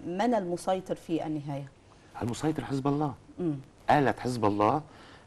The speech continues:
Speaker 2: آه، مهيمنة ومسيطرة في لبنان، ومن شان هيك قلت لك لازم حزب الله ياخد خطوة إلى الوراء، لأنه الأوضاع بتتجه لنواحي كارثية. يعني حتى الضغوط الدولية والضغط على أذرع الحرس الثوري الإيراني بالمنطقة،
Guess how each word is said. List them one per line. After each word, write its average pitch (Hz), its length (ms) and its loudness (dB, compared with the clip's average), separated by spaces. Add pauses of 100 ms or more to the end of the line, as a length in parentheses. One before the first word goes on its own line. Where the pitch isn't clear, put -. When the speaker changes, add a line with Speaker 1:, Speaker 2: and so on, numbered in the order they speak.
(160)
Speaker 2:
آه، 90 440 -2
مهيمنة 110 600 2
ومسيطرة 101 680 0
في 92 140 -2
لبنان، 101 580 -2 (420)
ومن 101 140 -4
شان 117 160 0
هيك 151 180 0
قلت - 140 -4
لك 147 180 2 (120)
لازم 135 300 4
حزب 123 240 -4
الله 127 240 4
ياخد 139 420 2
خطوة - 320 -6
إلى 98 180 -4
الوراء، 104 380 0 (300)
لأنه 123 320 -2
الأوضاع 117 440 2
بتتجه 120 800 0 (280)
لنواحي 117 440 2
كارثية. 135 600 0
يعني 95 160 -2
حتى 151 260 -2
الضغوط 117 360 0
الدولية 107 520 0
والضغط 95 500 0
على 107 280 4 (320)
أذرع 117 240 2
الحرس 117 340 0
الثوري 123 340 0
الإيراني 110 440 0
بالمنطقة، 120 540 0